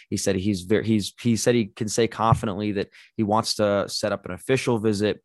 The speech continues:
um, to Temple sometime this summer and then in the coming weeks. And, and he seemed a lot higher on Temple than I would have imagined. I mean, last time we talked, it was just after he got his Temple offer, and he really enjoyed that process of building that relationship. But he said that, um,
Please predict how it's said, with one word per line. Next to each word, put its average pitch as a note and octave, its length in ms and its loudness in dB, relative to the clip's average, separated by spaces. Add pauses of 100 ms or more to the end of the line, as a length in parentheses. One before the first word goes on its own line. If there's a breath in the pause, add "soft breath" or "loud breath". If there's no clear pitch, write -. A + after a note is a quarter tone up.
(280 soft breath)
um, F#2 380 -2
to G#2 80 -6
Temple G2+ 320 -2
sometime G2+ 480 0
this F#2 180 -4
summer G2+ 280 0
and F#2+ 100 -4
then F#2 80 -4
in F#2 180 -4
the G2 80 -4
coming F#2+ 340 0
weeks. F2+ 320 -2
And, D2+ 140 -4 (340 loud breath)
and B2 100 6
he C3 40 8
seemed G3 300 8
a - 80 6
lot C3 180 8
higher B2+ 300 6
on G#2+ 100 4
Temple A#2+ 260 2
than G#2 120 2
I G2 40 6
would G#2+ 140 4
have G2+ 100 0
imagined. G2 460 -2
I F#2 40 -8
mean, F2+ 100 -8
last G2+ 240 -2
time G#2+ 100 -2
we G2 120 -4
talked, F#2+ 340 0
it F#2 40 -4
was F2+ 200 -12
just - 260 -4
after F#2+ 320 4
he F#2+ 140 -4
got F2+ 160 2
his F2 100 -6
Temple G2 300 0
offer, F#2+ 400 4
and F2+ 100 0 (300 loud breath)
he B2+ 100 6
really A#2+ 260 8
enjoyed G#2 280 4
that F#2+ 160 0
process A2+ 420 0
of F2 140 -12
building G2+ 220 0
that G2 120 -2
relationship. G#2+ 560 -4
But G2 80 -6
he F2+ 60 -2
said F2+ 220 -2
that, F#2+ 160 0 (320 loud breath)
um, F#2+ 440 2